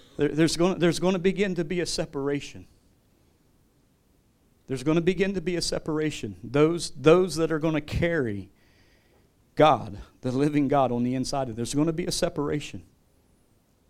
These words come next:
'Cause God's calling, he's calling the church to be higher. I mean, read the book of Revelations.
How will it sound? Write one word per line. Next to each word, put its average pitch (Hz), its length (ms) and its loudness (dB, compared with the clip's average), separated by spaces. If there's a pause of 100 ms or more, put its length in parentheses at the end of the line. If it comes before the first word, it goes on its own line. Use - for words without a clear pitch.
(200)
'Cause 131 160 0
God's 147 280 4
calling, 160 400 -2
he's 160 240 0
calling 170 440 0
the 139 100 0
church - 340 -8
to 135 80 0
be 135 120 0
higher. 127 380 -4
I - 40 -6
mean, 147 240 -2
read 180 180 2
the - 60 2
book 185 180 0
of 180 60 2
Revelations. 160 720 0